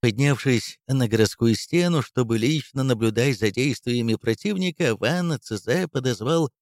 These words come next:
Масуэ. "Ты говорил, что в войсках Вэнь Яньбо не хватает провианта. Почему же они опять штурмуют город?" "А что им остаётся делать?" возразил Масуй. "Без провианта воевать нельзя, можно лишь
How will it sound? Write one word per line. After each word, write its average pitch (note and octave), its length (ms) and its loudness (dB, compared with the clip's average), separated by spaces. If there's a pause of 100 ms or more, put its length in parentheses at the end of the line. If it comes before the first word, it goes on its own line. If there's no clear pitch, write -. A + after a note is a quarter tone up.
Масуэ. A#2 520 -2 (760)
"Ты A#2+ 160 2
говорил, B2 640 2
что - 260 0
в A2 60 -2
войсках B2 520 0
Вэнь B2 340 0
Яньбо B2 520 0
не F3 160 0
хватает D#3+ 480 -2
провианта. D#3+ 560 -4 (440)
Почему A#2 380 -2
же A#2 120 2
они C3 260 2
опять C3 460 0
штурмуют D#3 580 -2
город?" D#3+ 380 -2 (580)
"А D#3 140 -2
что - 200 -4
им G#3+ 200 -2
остаётся G#3 500 0
делать?" F#3+ 420 -2 (440)
возразил C3+ 600 2
Масуй. C#3+ 520 -4 (400)
"Без F3 240 0
провианта A3+ 600 0
воевать A3 400 0
нельзя, F#3+ 480 2 (320)
можно D3+ 340 0
лишь F3+ 280 0